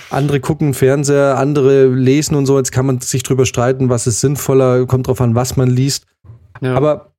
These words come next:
Speaker 1: es ist so eine Unruhe. Also mir geht's gar nicht um die Lebenszeit, die da drauf geht. Mir geht, es ist so,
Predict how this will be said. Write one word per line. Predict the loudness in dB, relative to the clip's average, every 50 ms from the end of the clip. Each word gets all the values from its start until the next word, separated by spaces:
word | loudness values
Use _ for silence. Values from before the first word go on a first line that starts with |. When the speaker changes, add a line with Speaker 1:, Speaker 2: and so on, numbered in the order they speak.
| _ _ _ -20 -20 -20 _ _ _ _ _ _ -6 -4
Speaker 1:
es | -2 0 0
ist | 0 2
so | 2 2
eine | 2 2 0
Unruhe. | 2 2 2 4 2 2 2 2 2 0 0 0
Also | -2 -2 0 0
mir | -2 0
geht's | 2 0 0 0
gar | 0 -2 -2
nicht | -2 -2 -2
um | -2 -2
die | 0 0
Lebenszeit, | 2 2 2 2 2 0 0 -2 -4 -4 -2 -2 0 0 -2 -2 -4
die | -4
da | -4 -4
drauf | -4 -2 -4 -4 -4 -4 -4
geht. | -6 -4 -2
Mir | -2 -4 -4
geht, | -4 -6 -6
es | -6 -4 -4
ist | -4 -4 -2
so, | 0 0 2 2 2 2 2 0 -2